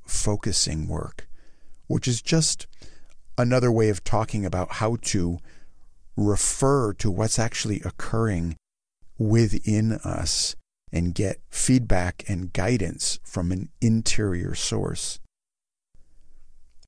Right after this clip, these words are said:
So Eugene Gendlin does this focusing work, and, uh, what Jeff shared with me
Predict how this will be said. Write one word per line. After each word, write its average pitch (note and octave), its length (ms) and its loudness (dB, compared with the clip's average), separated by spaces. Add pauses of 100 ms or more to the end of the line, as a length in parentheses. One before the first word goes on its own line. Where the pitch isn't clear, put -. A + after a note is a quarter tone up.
(340)
So - 180 2
Eugene A2 760 2
Gendlin G#2 520 0
does G2 280 0
this F2+ 180 0
focusing F#2+ 600 0
work, F2 280 -2 (420)
and, G#2+ 380 2 (140)
uh, F2+ 260 -2 (100)
what A2 240 2
Jeff G#2 300 0
shared B2+ 420 2
with A2+ 220 0
me E2 280 -2